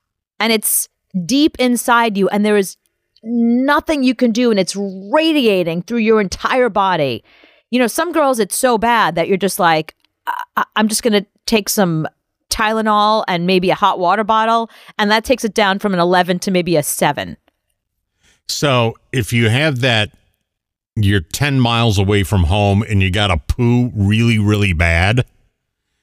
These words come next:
Speaker 2: and that cramp comes on where you just wanna lay in the fetal position,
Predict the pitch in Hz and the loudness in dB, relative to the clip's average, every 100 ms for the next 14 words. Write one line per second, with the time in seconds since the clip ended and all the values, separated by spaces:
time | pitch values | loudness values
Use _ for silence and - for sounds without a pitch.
0 | _ _ - 104 90 98 107 - - 117 | _ _ -2 0 2 0 -4 -6 -2 -2
1 | 117 - 120 110 101 104 110 113 104 104 | -2 -4 0 2 2 0 2 2 2 0
2 | 95 90 85 95 107 95 90 82 98 101 | 2 0 0 -2 0 0 0 -2 -2 0
3 | 98 101 104 95 87 - 107 104 104 - | 2 2 2 2 0 -2 -2 0 0 0
4 | 95 104 101 127 120 | 0 0 0 0 0